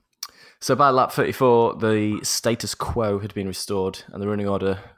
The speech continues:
for the top six was pretty much set to the end of the race, with Verstappen having nicked the final podium place, um,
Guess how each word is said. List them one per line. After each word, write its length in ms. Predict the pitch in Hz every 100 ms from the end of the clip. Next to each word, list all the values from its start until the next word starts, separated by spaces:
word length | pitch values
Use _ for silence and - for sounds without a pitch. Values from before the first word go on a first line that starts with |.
| _
for 180 | - 95
the 80 | 92
top 220 | - -
six 300 | 104 82 -
was 500 | 95 92 90 - - _ -
pretty 180 | 117
much 160 | 98 -
set 260 | - - -
to 100 | 98
the 100 | 95
end 120 | 90
of 60 | 87
the 80 |
race, 360 | 92 92 92 -
with 160 | 90 85
Verstappen 420 | - 101 - 95
having 280 | 90 92 95
nicked 260 | 95 -
the 60 | -
final 220 | 90 85
podium 320 | 92 90 85
place, 400 | 90 85 87 - - - -
um, 400 | 87 85 87